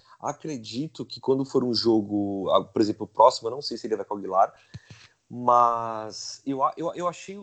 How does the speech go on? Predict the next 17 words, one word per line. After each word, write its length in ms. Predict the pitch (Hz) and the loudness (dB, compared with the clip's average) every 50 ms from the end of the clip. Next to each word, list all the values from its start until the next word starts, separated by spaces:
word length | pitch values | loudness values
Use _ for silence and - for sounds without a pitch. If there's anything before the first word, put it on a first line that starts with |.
| 185 - _ - | -18 -18 _ -10
eu 140 | 156 170 | -10 -10
achei 240 | 170 160 - - 196 | -10 -10 -12 -12 -12
assim, 460 | 202 - - - 165 143 123 113 101 - _ _ _ _ _ _ _ _ _ _ _ _ _ _ _ _ _ _ _ _ - | -12 -12 -12 -12 -10 -10 -12 -12 -16 -18 _ _ _ _ _ _ _ _ _ _ _ _ _ _ _ _ _ _ _ _ -10
um, 340 | 175 196 214 202 190 190 | -10 -8 -8 -10 -12 -14
um 40 | 190 - | -8 0
apático 600 | - - - - - 247 254 - - - - 233 | 0 0 0 6 4 4 4 4 -4 -12 -8 -8
acho 180 | 220 175 - - | -8 -8 -8 -10
que 120 | - 220 | -12 -12
não 220 | 202 202 180 165 | -10 -10 -10 -8
é 100 | 175 180 | -6 -4
a, 440 | 175 170 151 139 131 120 113 107 - _ | -4 -4 -4 -4 -4 -4 -4 -6 -8 _
acho 200 | - 131 - - | -14 -14 -12 -8
que 100 | - 165 | -6 -6
não 80 | 147 143 | -6 -6
é 40 | 151 | -6
a 40 | 165 | -8
palavra, 840 | _ - - 160 131 110 107 101 101 117 113 107 104 107 101 101 | _ 4 6 6 6 8 8 10 10 10 8 8 0 -8 -8 -8